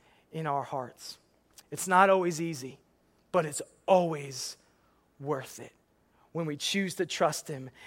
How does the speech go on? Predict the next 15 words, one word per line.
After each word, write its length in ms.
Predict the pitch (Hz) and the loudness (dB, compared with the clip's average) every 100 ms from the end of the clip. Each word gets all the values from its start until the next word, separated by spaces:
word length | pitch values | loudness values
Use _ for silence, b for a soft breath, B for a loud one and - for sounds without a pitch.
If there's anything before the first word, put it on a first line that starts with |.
| B | B
in 160 | 175 170 | -4 -2
the 80 | 160 | -2
middle 720 | 160 175 175 170 170 160 151 b b b b - | 0 2 6 8 6 4 -2 b b b b 4
of 280 | 170 160 139 | 4 4 2
our 280 | 156 147 | 0 0
pain. 380 | 147 - 139 135 139 b b b b _ _ b b | -2 -8 -10 -12 -18 b b b b _ _ b b
And 160 | 190 196 | 0 2
so, 300 | - 208 190 | 10 10 10
sure 320 | - 214 214 | 8 8 10
enough, 260 | 208 208 214 | 10 8 6
after 240 | 190 214 | 0 -2
the 100 | 170 | -4
seven 420 | - 196 190 202 | 0 2 2 0
good 220 | 185 196 175 | 0 0 0
years, 540 | 185 185 185 - - | -2 -2 -2 -10 -16